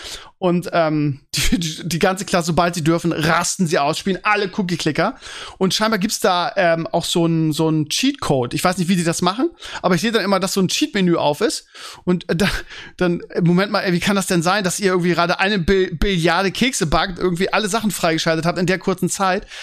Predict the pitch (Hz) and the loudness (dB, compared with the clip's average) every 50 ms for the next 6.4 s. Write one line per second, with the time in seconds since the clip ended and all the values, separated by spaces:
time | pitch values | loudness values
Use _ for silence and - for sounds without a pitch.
0 | - - - - 226 247 226 202 - - 180 170 160 165 185 202 247 311 339 339 | -14 -14 -2 0 0 2 2 0 2 2 2 2 2 2 2 2 2 2 2 2
1 | 254 247 233 220 208 214 214 202 - 214 214 214 - 185 160 165 170 180 185 180 | 0 0 0 0 0 0 0 0 0 0 -2 0 0 0 0 0 0 0 0 0
2 | 175 165 - - 220 175 - 175 151 139 131 - - - - 659 - - 679 719 | -2 -2 -2 -4 -4 0 0 0 2 0 0 -2 0 0 0 0 0 -8 -4 -2
3 | 719 - - 605 571 587 605 - 214 - - _ - - - - - - - - | -2 -2 0 -2 -6 -6 -2 -2 -2 -2 0 _ -4 -4 -4 -8 -10 -8 -4 -4
4 | 294 359 349 294 - - 480 - - - - 539 508 453 403 392 320 240 240 254 | 0 0 0 0 2 0 0 0 0 -2 -2 -4 -4 -2 -2 0 0 0 0 2
5 | 247 269 285 - - 240 233 220 - - 196 170 - - 196 185 175 170 175 180 | 2 2 0 0 0 0 0 0 2 0 0 0 0 0 2 2 4 4 2 2
6 | 165 175 175 147 170 151 139 | 2 0 0 0 0 -2 -4